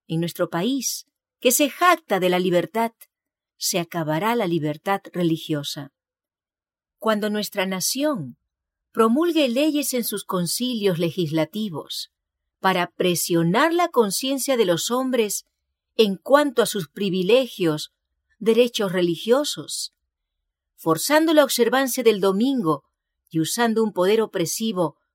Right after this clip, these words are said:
contra los que guardan el día de reposo del séptimo día, la ley de Dios será sin duda invalidada en nuestro país.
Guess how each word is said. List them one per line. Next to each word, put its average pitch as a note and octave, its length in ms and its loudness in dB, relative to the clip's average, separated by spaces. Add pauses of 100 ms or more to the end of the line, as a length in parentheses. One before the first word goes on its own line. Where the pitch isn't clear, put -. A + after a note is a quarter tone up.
contra D4+ 420 2
los A#3+ 220 2
que A#3+ 100 0
guardan E3 480 2
el E3 100 0
día G3+ 220 0
de F#3+ 80 -2
reposo F3 540 -4
del D#3 140 0
séptimo D#3+ 520 -4
día, A3+ 400 -6 (800)
la C#3 120 -6
ley G#3 220 2
de A3+ 120 2
Dios B3 540 -4 (320)
será F3 380 0
sin D#4+ 420 0
duda C4 260 2
invalidada F3 640 0
en D#3 80 0
nuestro D#3 300 -4
país. D3 540 -8